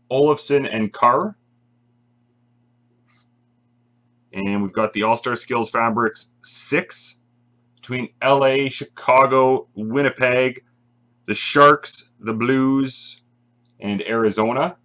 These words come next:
Drew Doughty, Duncan Keith, Dustin Byfuglien, Brent Burns, Kevin Shattenkirk, and Oliver Ekman-Larsson. Then the big random, biggest card to random, four out of five quad patch, Boone Jenner,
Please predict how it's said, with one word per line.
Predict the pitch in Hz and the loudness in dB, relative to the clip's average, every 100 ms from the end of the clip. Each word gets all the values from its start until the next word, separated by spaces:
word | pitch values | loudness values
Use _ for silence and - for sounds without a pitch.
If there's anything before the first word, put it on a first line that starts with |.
| - | -10
Drew | 104 143 | -4 -2
Doughty, | 131 131 139 139 117 | 0 0 0 -4 -8
Duncan | 113 117 120 98 | -6 -6 -6 -12
Keith, | - 131 131 - | -10 -10 -10 -10
Dustin | 120 113 - 110 | -6 -6 -4 -2
Byfuglien, | 113 - 123 117 113 | 0 -2 -6 -6 -6
Brent | 123 120 - | -6 -8 -4
Burns, | 117 113 113 - - | -4 -2 -4 -8 -8
Kevin | 190 175 | -6 -6
Shattenkirk, | - 131 117 117 - 127 117 | -2 -2 -2 -6 -6 -6 -6
and | 107 - | -10 -2
Oliver | 117 117 113 | -2 0 0
Ekman-Larsson. | 110 113 104 98 104 107 101 147 - _ _ _ _ _ _ _ - | -2 -4 -6 -2 -2 -4 -6 -8 -12 _ _ _ _ _ _ _ -14
Then | 95 | -10
the | 90 | -8
big | 95 131 151 | 2 4 4
random, | 127 117 123 127 127 135 135 135 - _ - - - _ _ _ _ _ _ _ 101 - _ _ - | 2 0 0 0 0 0 -2 -8 -16 _ -20 -20 -20 _ _ _ _ _ _ _ -20 -20 _ _ -6
biggest | 131 110 | -4 -4
card | - 135 107 113 123 - | 0 2 2 0 -6 -6
to | 117 | -4
random, | 104 101 123 160 185 _ _ _ _ _ | -2 -2 -2 -4 -10 _ _ _ _ _
four | _ 147 143 | _ 4 6
out | 135 | 6
of | 127 | 4
five | 135 127 123 | 0 2 0
quad | - - 135 131 110 | -2 0 4 4 2
patch, | - 123 139 - 107 | -4 -4 -4 -4 -8
Boone | 127 139 110 | -6 -4 -4
Jenner, | 117 123 160 | -4 -4 -4